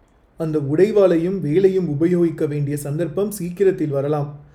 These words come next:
அப்போது நாம் இருவரும் ஒரே கட்சியில் நின்று தோளோடு தோள் சேர்ந்து போரிடுவோம். அதனால் உன்னுடைய நோக்கமும் கைகூடும். இது என்ன, ஏதாவது யுத்தம் சீக்கிரம் வரும் என்று எதிர்பார்க்கிறாயா?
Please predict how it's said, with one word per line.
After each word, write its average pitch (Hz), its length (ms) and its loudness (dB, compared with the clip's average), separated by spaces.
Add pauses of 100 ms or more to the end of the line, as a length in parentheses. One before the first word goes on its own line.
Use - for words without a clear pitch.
(160)
அப்போது 202 360 4
நாம் 160 260 0
இருவரும் 196 440 4
ஒரே 151 260 4
கட்சியில் 180 400 -2
நின்று 180 560 2 (200)
தோளோடு 214 460 8
தோள் 175 220 4
சேர்ந்து 185 640 2 (100)
போரிடுவோம். 151 540 6 (400)
அதனால் 170 420 0
உன்னுடைய 180 460 4
நோக்கமும் 165 500 -2
கைகூடும். 156 640 -2 (400)
இது 135 220 -4
என்ன, 196 380 0 (400)
ஏதாவது 185 480 2
யுத்தம் 156 320 -2
சீக்கிரம் 214 340 0
வரும் 180 220 2
என்று 170 280 -2
எதிர்பார்க்கிறாயா? 147 800 0